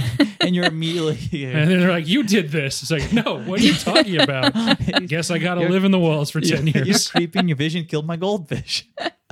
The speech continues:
Speaker 1: <laughs> We also like that all of his visions, like, all the bad stuff he predicts, is very mild because it's a kid's movie. So it's like someone's goldfish dies, someone else gets fat, someone loses their hair. And it's clear that he can't actually give out, like, real bad visions because, like,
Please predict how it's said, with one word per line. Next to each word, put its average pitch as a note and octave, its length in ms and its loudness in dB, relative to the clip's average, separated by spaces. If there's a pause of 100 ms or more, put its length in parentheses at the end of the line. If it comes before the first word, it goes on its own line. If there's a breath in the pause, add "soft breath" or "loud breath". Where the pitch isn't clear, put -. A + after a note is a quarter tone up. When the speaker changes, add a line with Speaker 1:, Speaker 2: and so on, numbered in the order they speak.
(120)
Speaker 1:
<laughs> - 40 2 (1400 loud breath)
We G#3 100 6
also A3+ 340 2
like F#3+ 260 4
that E3 160 4
all C#3+ 200 4
of D3+ 100 2
his C#3 120 4
visions, A2+ 420 4
like, A2 100 4
all A2+ 100 4
the A#2 100 4
bad G#2 320 0
stuff G#2+ 180 -4
he A2+ 100 -8
predicts, A#2+ 320 2 (300 loud breath)
is A2+ 100 2
very C#3 240 6
mild A2 340 0
because G2 220 -4
it's - 80 -10
a - 40 -6
kid's F#2+ 260 0
movie. F2+ 340 0 (320 loud breath)
So C3+ 160 4
it's B2+ 100 0
like A#2+ 180 0 (220 soft breath)
someone's A#2 300 2
goldfish B2 400 2
dies, B2 380 2
someone A#2+ 160 2
else A2 80 -2
gets - 240 0
fat, B2 300 0
someone A#2+ 240 -6
loses A2+ 280 0
their G#2 160 2
hair. A#2 400 0 (260 soft breath)
And D#3+ 100 6
it's C3+ 140 0
clear F#3+ 400 4
that C3+ 160 2
he B2 120 -4
can't - 260 -2
actually A#2+ 320 -4
give G#2+ 120 -4
out, G#2+ 80 0
like, G2+ 160 -2
real G2+ 220 2
bad A2 300 0
visions B2 360 2
because, G2 280 -2
like, F#2+ 240 -2